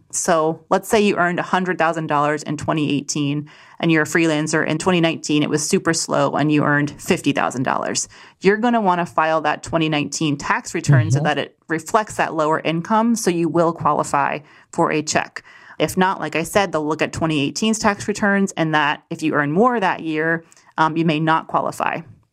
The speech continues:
Speaker 1: That being said, like she asks, "What do I do if I didn't file taxes those two years?" So what the I R S is doing is they're gonna look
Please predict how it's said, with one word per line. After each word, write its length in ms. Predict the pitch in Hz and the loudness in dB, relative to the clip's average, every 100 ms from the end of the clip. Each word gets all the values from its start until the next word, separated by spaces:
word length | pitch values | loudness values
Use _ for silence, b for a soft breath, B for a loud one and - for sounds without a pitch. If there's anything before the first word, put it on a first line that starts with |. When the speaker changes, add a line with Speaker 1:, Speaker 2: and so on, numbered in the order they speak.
| _ _ - - - | _ _ -20 -18 -2
Speaker 1:
That 200 | 240 277 | -2 0
being 180 | 240 190 | -2 -2
said, 320 | - 151 147 - _ | -2 -4 -4 -10 _
like 160 | 196 208 | -2 -2
she 220 | - 202 | -2 0
asks, 420 | - - - - | 0 -2 -6 -4
"What 140 | 170 | 0
do 100 | 233 | 2
I 100 | 240 226 | 2 0
do 180 | 165 165 | -2 -2
if 80 | |
I 100 | 156 | -2
didn't 280 | 151 170 180 | -2 0 0
file 220 | - 151 | 0 -2
taxes 420 | 151 143 147 156 151 | -2 -4 -4 -6 -4
those 220 | 143 143 | -2 -2
two 160 | - | -4
years?" 400 | 151 - - - B B B | -4 -4 -6 -10 B B B
So 300 | - - 226 | -10 0 2
what 160 | 220 220 | 2 0
the 100 | - | 2
I 180 | 190 247 | 2 2
R 120 | 254 | 2
S 180 | 233 240 | 0 -2
is 180 | 196 165 | -6 -6
doing 640 | - 240 285 226 175 175 | -2 2 4 4 2 0
is 120 | 175 | 0
they're 120 | 190 | 0
gonna 200 | 196 247 | 2 2
look 260 | 214 180 185 | 4 2 0